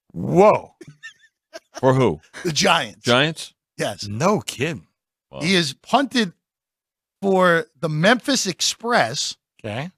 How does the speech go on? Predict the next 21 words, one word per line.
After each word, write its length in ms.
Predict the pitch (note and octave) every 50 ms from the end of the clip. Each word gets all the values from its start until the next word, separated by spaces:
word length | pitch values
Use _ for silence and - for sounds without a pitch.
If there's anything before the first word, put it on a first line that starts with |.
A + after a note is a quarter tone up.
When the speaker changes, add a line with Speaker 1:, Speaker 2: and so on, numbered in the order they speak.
| _ _ _ _ _ _ _ _ _ _ _
Speaker 3:
Uh, 300 | C3 C#3+ C#3+ C#3 C3+ C3+ B2
was 180 | C3 C3 A2
that 260 | B2+ E3 F#3+ F3 -
the 180 | _ D#3+ D#3+ D3+
A 380 | D3+ E3 F3+ E3 D#3 D3+ D3 D3
A 100 | D#3 F#3+
F? 140 | G3 -
Yes, 260 | D3+ C3 A#2 G#2+ - -
that 120 | C#3 C3+
was 140 | C3+ C3 A#2
the 180 | C3+ C3 C3
A 340 | C#3 C3+ C3+ B2+ A#2+ A#2 B2
A 100 | C3+ C3+
F, 160 | A#2 A2 - - -
the 80 | A#2+
short-lived 600 | G#2 - - D3 C#3 C3 B2+ C3 C3+ C3+ A#2+ A2 A#2+
league. 340 | A2+ A2 G#2 G2+ G#2 A#2 - _ _ _ _ _ _ _ _ _ _ -
And 80 | F3
then 80 | F3 G3+
he 80 | F#3
punted 520 | C#3 - - - A#3 A#3+ - A3 G3+ D#3